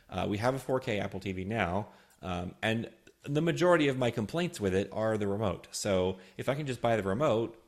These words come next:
I might be happy. Um, and I, we were talking, you know, uh, in the pre-show about, like, w-, what is it that's better about this T V compared to the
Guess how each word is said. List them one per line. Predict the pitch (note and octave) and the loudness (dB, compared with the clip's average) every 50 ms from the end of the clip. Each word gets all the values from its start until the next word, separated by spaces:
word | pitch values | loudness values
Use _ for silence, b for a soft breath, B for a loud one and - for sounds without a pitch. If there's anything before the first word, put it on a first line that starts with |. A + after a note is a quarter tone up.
| _ _ - - | _ _ -16 -6
I | - G#2 G#2+ | -4 -2 -2
might | G#2 G#2+ A#2 A#2+ A#2 | 0 0 -2 -2 -2
be | G#2+ G2+ | -4 -4
happy. | F#2+ G#2+ A2+ A2 G#2 - F#2+ F#2 G2+ A#2 A#2 B B B B B B B | -2 -2 -2 -4 -4 -4 -4 -4 -4 -4 -6 B B B B B B B
Um, | - G2 F#2 F2+ F2+ F2+ F2+ F2+ F#2 F2+ - - - - | -6 -4 -2 -2 0 -2 -2 -2 -4 -6 -8 -10 -8 -4
and | G2+ G2 | -2 0
I, | G2 G2+ | 0 0
we | F2+ A2 | 0 0
were | A2 G#2 | 0 0
talking, | - A2+ G#2 G2 G2 F#2 - - - - - | 0 -2 -4 -4 -6 -8 -10 -10 -18 -18 -10
you | D2 G2 F#2 | -6 -6 -4
know, | E2 - - - - F#2+ | -4 -6 -10 -10 -10 -8
uh, | F#2 F2+ | -6 -6
in | F#2 F#2 | -6 -6
the | F#2 F#2 | -8 -8
pre-show | - - A#2 A2+ - G#2+ G2 F#2 | -6 -6 -6 -4 -2 -2 -2 -2
about, | F2 F2 F#2 F2 F2 - - | 0 0 0 -2 -2 -4 -6
like, | F#2+ F2 F2 - _ _ - - - _ _ - - | -10 -10 -10 -12 _ _ -20 -20 -20 _ _ -16 -12
w-, | - A2 - - - | -10 -10 -10 -10 -10
what | - G#2+ A2+ C3 C#3 | 0 4 6 8 8
is | C#3 C#3 A#2 G#2+ | 8 6 4 2
it | F#2+ - | 0 0
that's | - F#2 - - | -2 -4 -4 0
better | - A2 A2+ G#2+ F#2 | 0 2 4 4 4
about | E2+ F#2 F2+ F2+ | 2 0 0 0
this | - F2 - | -2 -6 -6
T | - - G#2 F#2 | -4 -4 -4 -2
V | F#2 F#2 | -2 -4
compared | E2+ - G2+ F2+ F#2+ F#2 F2 D#2 | -4 -6 -8 -6 -4 -4 -4 -4
to | E2+ | -4
the | E2 F2+ - | -6 -6 -8